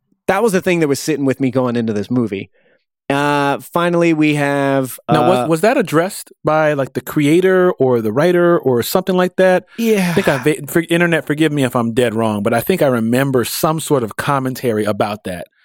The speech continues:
Speaker 1: Yeah, if,
Speaker 2: happening.
Speaker 1: if I recall, he said something pretty half-assed, and, uh, it's, it's
Speaker 2: I
Speaker 1: not,
Speaker 2: don't know.
Speaker 1: it's not something that,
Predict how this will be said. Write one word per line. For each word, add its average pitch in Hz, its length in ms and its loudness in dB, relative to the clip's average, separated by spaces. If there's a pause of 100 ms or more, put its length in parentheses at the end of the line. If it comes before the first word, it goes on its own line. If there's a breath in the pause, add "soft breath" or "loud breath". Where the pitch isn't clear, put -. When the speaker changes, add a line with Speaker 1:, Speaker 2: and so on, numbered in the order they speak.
(200 soft breath)
Speaker 1:
Yeah, 170 200 2 (140)
if, - 40 -6
Speaker 2:
happening. 90 400 -8
Speaker 1:
if 156 200 0
I 214 140 0
recall, 147 560 0
he 131 160 -6
said 139 280 -2
something 127 380 0
pretty 120 260 -2
half-assed, 101 800 -6 (160)
and, 123 340 0
uh, 117 340 0
it's, - 440 -2
it's 143 100 0
Speaker 2:
I 143 120 2
Speaker 1:
not, 156 100 2
Speaker 2:
don't 117 120 -2
know. 110 280 -6 (280 soft breath)
Speaker 1:
it's 139 200 0
not 170 200 0
something 156 580 -2
that, 131 280 0